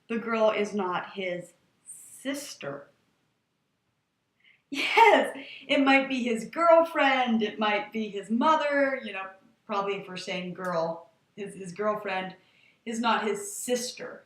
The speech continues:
That's the emphasis. So just by changing my voice, this sentence can mean two very different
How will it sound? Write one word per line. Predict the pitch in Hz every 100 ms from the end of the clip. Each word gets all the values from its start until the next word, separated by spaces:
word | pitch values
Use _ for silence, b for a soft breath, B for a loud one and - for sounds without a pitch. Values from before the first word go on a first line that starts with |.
| _
That's | 226 208 -
the | - -
emphasis. | 165 - - - - - - _ b b
So | b 359 339
just | 392 427 427
by | 508 - -
changing | 311 302 339 302
my | 269 247
voice, | 180 208 190 285 - - - _ _ _ _ _ _ _
this | 226 403 - -
sentence | 339 339 - 302 208 - - _
can | - 285
mean | 277 277 269
two | - 330 320 - - -
very | 247 254 285 311 294
different | - 254 - 226